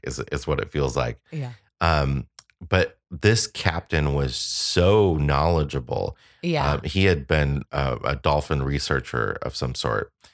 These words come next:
Speaker 1: and he had a lot of knowledge about the dolphins.
Speaker 2: And his
Speaker 1: And
Speaker 2: stories were so engaging
Speaker 1: Yeah.
Speaker 2: about his interactions with dolphins and the research that he has done throughout his life. Just a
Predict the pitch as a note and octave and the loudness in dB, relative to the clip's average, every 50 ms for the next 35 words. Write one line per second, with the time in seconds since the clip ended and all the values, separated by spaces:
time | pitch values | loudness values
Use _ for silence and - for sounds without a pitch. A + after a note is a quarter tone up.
0 | _ _ _ _ _ _ _ _ C#2+ C#2+ C#2 B1 B1 - - D2+ C#2 C2+ C#2 C2 | _ _ _ _ _ _ _ _ -2 -2 -2 -2 -6 -4 -4 -2 -2 0 -2 -2
1 | C2+ C2+ - - C2+ C#2 C2+ C2 C2 C2+ C2 B1+ - - _ - C#2+ B1+ B1+ C2 | -2 -2 -2 -2 0 0 0 0 0 -2 -2 -4 -8 -12 _ -4 -2 -2 -2 -4
2 | C2+ - B1+ B1+ C2 B1+ - - C2 - C2+ - - - - - C2 - G3+ G3+ | -6 -6 -4 -4 -2 -2 -4 -6 -4 -4 -4 -4 -4 -4 -4 -4 -2 0 0 0
3 | G3+ G#3+ G3 - - - C3 - G3+ F3 F#3 G#3+ A#3 A#3+ A#3 G3 E3+ D#3 D3+ D3 | 0 2 2 2 2 2 0 0 0 0 2 2 2 2 2 2 0 0 -2 -4
4 | - E3+ E3 F3+ F3 D#3+ - - - - - F#3+ F3+ F#3 G3 F#3 E3+ D#3+ D3 C3+ | -4 -2 -2 -2 0 0 0 0 0 0 2 2 2 2 2 2 2 0 0 -2
5 | A#2+ - - _ _ _ - E3 D#3 D3 C3 C#3+ C#3+ D3 F3 D#3 D#3+ D#3+ C#3 C3 | -2 -6 -8 _ _ _ -8 -6 -6 -4 -2 -2 -2 0 0 0 0 0 0 0
6 | A#2+ A#2 A#2+ C3 B2+ - D3 C3+ - - - - A3+ B3 A3+ - G3 F3+ F3 E3 | 0 -2 -2 -4 -2 -2 -2 -4 -4 -6 -4 -2 0 0 0 0 0 0 0 0
7 | D3+ D3+ - - E3 D3+ - D#3 C#3+ - - - C#3+ C3+ B2+ - C#3+ C3+ C3 C3 | 0 -2 -2 -4 -6 -4 -4 -6 -6 -6 -4 -4 -4 -4 -4 -4 -6 -6 -6 -6
8 | C3 C3+ B2+ C3 D3+ E3+ F3 - F3 E3+ - - - - D3 D3 - D#3+ E3 D3 | -6 -8 -6 -6 -4 -4 -2 -2 -2 -4 -4 -8 -8 -8 -10 -8 -8 -6 -4 -4
9 | C#3+ C3+ - - C3+ C3 C#3 C3+ - C#3 C#3 C3+ B2+ C3 - C#3+ D3 C3+ C3 C#3 | -4 -4 -4 -6 -6 -6 -6 -8 -6 -6 -4 -2 -2 -2 -2 -4 -6 -6 -4 -4
10 | C3 B2 A#2+ A#2+ A#2+ - - _ _ _ _ _ _ _ _ _ _ _ _ _ | -2 -2 -2 -4 -6 -8 -12 _ _ _ _ _ _ _ _ _ _ _ _ _
11 | _ _ _ _ _ - - - A#3+ G#3+ - G#3 F#3 E3+ E3+ E3+ | _ _ _ _ _ -8 -4 -2 0 0 2 2 0 0 -4 -8